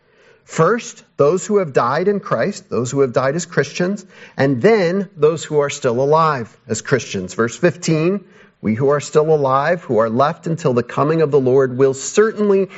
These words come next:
not precede those who have fallen asleep." Third important detail, verse sixteen, is about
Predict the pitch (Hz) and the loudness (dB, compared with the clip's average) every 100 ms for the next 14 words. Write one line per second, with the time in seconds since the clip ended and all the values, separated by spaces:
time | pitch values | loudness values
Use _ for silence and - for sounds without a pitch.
0 | - - 143 170 202 233 - - 226 - | -12 0 2 4 2 0 -2 -2 0 0
1 | 202 170 165 131 135 127 151 156 113 117 | -2 0 0 0 -2 -2 -4 -4 -4 -4
2 | 120 - 170 165 135 - _ _ _ _ | -4 -2 0 0 0 -6 _ _ _ _
3 | _ _ _ _ _ _ 214 208 170 147 | _ _ _ _ _ _ 0 0 -2 -10
4 | 123 131 113 98 107 - 95 87 - _ | -4 -6 -6 -8 -10 -8 -10 -10 -16 _
5 | _ 143 143 - 185 180 - 160 135 139 | _ -2 -2 -4 -6 -6 -8 -6 -6 -6
6 | 143 - - - 139 156 147 151 | -12 -20 -20 -6 -2 0 0 0